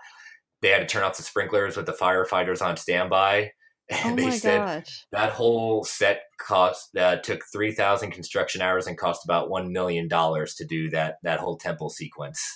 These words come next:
Speaker 1: <laughs>
Speaker 2: Holy crap.
Speaker 1: So they, they, they're going for broke on that one.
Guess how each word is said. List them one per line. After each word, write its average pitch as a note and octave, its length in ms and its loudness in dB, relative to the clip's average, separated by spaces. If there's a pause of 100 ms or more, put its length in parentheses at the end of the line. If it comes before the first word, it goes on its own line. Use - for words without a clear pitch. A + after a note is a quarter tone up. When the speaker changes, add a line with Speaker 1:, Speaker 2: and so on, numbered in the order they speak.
(100)
Speaker 1:
<laughs> - 140 -20
Speaker 2:
Holy C4 380 -2
crap. - 680 -14 (800)
Speaker 1:
So D#2+ 380 0
they, F2 400 0
they, F#2+ 200 -2
they're A2+ 180 4
going C#3 260 6
for B2 160 -2
broke G#2+ 300 6
on F2 180 2
that D#2+ 220 -2
one. D2+ 240 -4